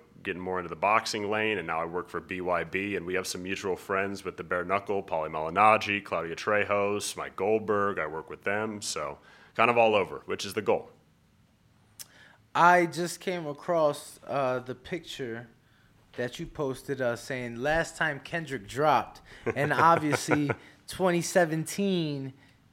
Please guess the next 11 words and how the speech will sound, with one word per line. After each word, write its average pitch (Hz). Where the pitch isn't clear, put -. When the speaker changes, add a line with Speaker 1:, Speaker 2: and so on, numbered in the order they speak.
Speaker 2:
I'm 147
assuming 165
you 160
were 147
still 165
playing 151
college 147
ball 151
back 120
Speaker 1:
Yep. -
Speaker 2:
then. 110